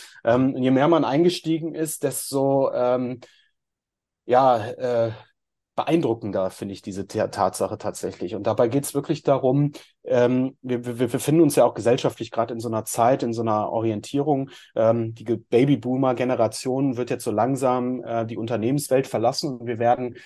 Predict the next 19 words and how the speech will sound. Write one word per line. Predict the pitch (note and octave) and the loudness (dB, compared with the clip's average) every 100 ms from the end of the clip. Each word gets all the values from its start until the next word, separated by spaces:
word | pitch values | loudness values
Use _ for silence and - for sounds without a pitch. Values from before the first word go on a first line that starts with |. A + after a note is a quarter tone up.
| - - _ | -20 -20 _
ja, | B2+ B2+ B2+ C3 B2 A#2+ | 2 4 4 0 -2 -4
äh, | |
ein | C3 C#3 B2+ | -6 -10 -10
richtiges | A#2 B2+ - B2 A2 | -6 -6 -4 -4 2
Braindrain | A#2+ B2+ C#3 A#2 A2+ | 4 6 6 6 4
in | A#2+ A#2 | 2 0
den | A2+ | -2
Unternehmen | A2 A#2 G#2 A#2+ C3+ | -2 -2 0 0 0
haben | G#2 G2 G2+ | -2 -2 -2
und | G2 G2 | -6 -6
wir | G2+ | -2
werden | G#2 A2 | 0 -2
vor | - G2 | -2 -2
allem | A2 A2+ A2 - _ _ _ _ _ _ | -2 -4 -6 -10 _ _ _ _ _ _
ja | - G#2+ | -4 -2
sehr | G2 C3 D3 | 2 2 2
erfahrene | - A#2+ A#2+ A2 | 0 0 0 -2
Wissensträger | A2+ A#2 A2+ - - G#2 - - G#2 G2+ G2+ G2 | -6 -6 -6 -4 -4 -6 -6 -2 0 2 2 0
verlieren. | - - G2 G2+ A#2 D3+ | -4 -6 -4 0 0 0